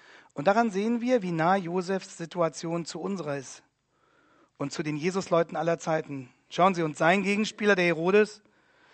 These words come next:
ist nur ein Beispiel, ist nur ein, ein Typos, wie wir sagen, für die skrupellosen Machthaber in allen Jahrhunderten. Und auch das hat sich nicht geändert. Nämlich, dass die Brutalinskis an den Schalthebeln ohne Skrupel über Kinderleichen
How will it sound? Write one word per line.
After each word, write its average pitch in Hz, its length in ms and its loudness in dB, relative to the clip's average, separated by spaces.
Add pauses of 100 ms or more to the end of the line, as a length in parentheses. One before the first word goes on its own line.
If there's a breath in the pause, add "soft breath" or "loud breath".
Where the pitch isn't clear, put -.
(240 soft breath)
ist 156 160 -10
nur 185 140 8
ein 175 180 6
Beispiel, 165 460 4
ist 147 140 -8
nur 165 160 2
ein, 156 240 0 (140 soft breath)
ein 143 200 -4
Typos, 175 560 8
wie 160 120 -4
wir 160 160 2
sagen, 156 480 2 (840)
für - 120 -4
die 170 100 2
skrupellosen 175 840 0
Machthaber 165 600 2
in 151 100 -6
allen 165 320 -2
Jahrhunderten. 151 720 -2 (560)
Und 151 140 -6
auch 185 120 2
das - 260 -2
hat 131 120 -12
sich 120 120 -14
nicht 123 200 -16
geändert. 139 520 -10 (760 soft breath)
Nämlich, 170 300 0
dass 170 160 2
die 175 120 -10
Brutalinskis 190 960 0
an 151 140 -2
den 147 120 -4
Schalthebeln 185 840 2 (280 loud breath)
ohne 233 420 4
Skrupel 202 580 -4
über 156 260 -4
Kinderleichen 170 1000 0